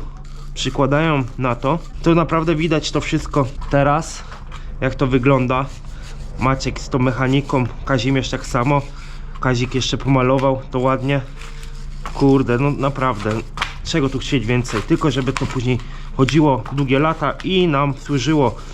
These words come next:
w gospodarstwie. I już na pewno ją nie sprzedamy. Nawet nie warto sprzedawać. Remont takiego ciągnika to jest około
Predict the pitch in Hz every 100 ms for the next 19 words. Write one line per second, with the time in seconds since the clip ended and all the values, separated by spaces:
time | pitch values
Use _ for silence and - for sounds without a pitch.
0 | - - - - - - 110 123 - 123
1 | - 104 - 113 - - - - - -
2 | - - 135 139 - 156 147 139 143 135
3 | - 135 131 127 107 104 - - - -
4 | - - - 123 127 131 120 143 147 127
5 | - 127 123 123 120 113 - 143 151 151
6 | 147 151 147 139 147 147 151 160 143 135
7 | 139 139 147 143 139